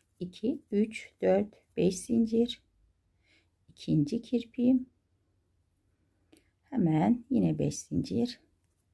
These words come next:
Trabzanın içine üç tane beş zincirden kirpik yaptık. Bir zincirle dibini de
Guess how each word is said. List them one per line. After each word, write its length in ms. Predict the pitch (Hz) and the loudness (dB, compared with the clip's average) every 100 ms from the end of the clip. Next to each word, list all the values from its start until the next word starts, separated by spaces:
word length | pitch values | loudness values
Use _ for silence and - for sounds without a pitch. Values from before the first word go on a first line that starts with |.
| _ _ _ _ _ _ _ _ _ _ _ _ _ _ _ _ _ _ _ _ _ _ _ _ _ _ _ _ _ _ _ - - _ | _ _ _ _ _ _ _ _ _ _ _ _ _ _ _ _ _ _ _ _ _ _ _ _ _ _ _ _ _ _ _ -20 -20 _
Trabzanın 720 | - - - - - 147 - 240 | -8 -6 -6 -8 -4 -2 -2 -4
içine 440 | 226 - - - | -6 -4 -4 -2
üç 180 | 233 233 | -4 -8
tane 440 | - - 147 - 180 | -6 -4 -2 -2 2
beş 220 | 220 220 | 2 0
zincirden 600 | - 160 - 151 - 233 | -4 -4 -4 -10 -4 -6
kirpik 520 | - 175 - 180 - | -6 -12 -14 -20 -20
yaptık. 440 | - _ - - _ _ _ - - _ - | -20 _ -20 -20 _ _ _ -20 -20 _ 2
Bir 120 | 262 | 2
zincirle 720 | 220 170 160 156 151 147 147 | 4 4 2 2 0 0 0
dibini 400 | 220 185 151 143 | -2 2 2 2
de 260 | 139 180 | -4 -6